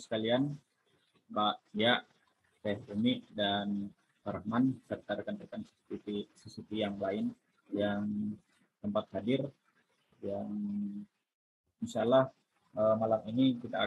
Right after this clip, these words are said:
akan bersama-sama kemudian membahas bagaimana tentang, eh, fitur-fitur, eh, kuis interaktif pada Class Point. Bapak dan Ibu sekalian,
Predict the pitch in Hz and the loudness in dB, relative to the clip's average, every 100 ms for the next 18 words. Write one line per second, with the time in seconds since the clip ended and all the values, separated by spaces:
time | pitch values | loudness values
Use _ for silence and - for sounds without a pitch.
0 | - 117 120 120 120 - _ _ 110 107 | 0 4 6 6 2 -8 _ _ -8 -6
1 | 107 107 110 107 117 - 107 107 107 104 | -4 -4 -2 -2 -2 -4 -4 -2 -2 0
2 | 104 110 117 120 117 107 104 110 110 104 | -2 -4 -8 -10 -8 -4 -2 -2 -2 -2
3 | 101 123 127 131 _ _ _ - 104 104 | 0 2 0 -2 _ _ _ -4 0 0
4 | 107 104 113 113 113 120 120 120 - _ | -2 -6 -6 -6 -2 0 0 -2 -10 _
5 | _ _ _ - 104 147 101 - - 120 | _ _ _ -4 -2 0 -2 -2 -2 -2
6 | - 104 104 - 120 - 101 98 101 95 | -2 -2 -2 -4 -8 -4 -4 -4 -4 -6
7 | - 104 95 90 _ _ _ - 113 127 | -2 -2 -2 -8 _ _ _ -4 0 4
8 | 127 127 123 131 123 127 139 147 | 4 2 2 2 6 6 6 4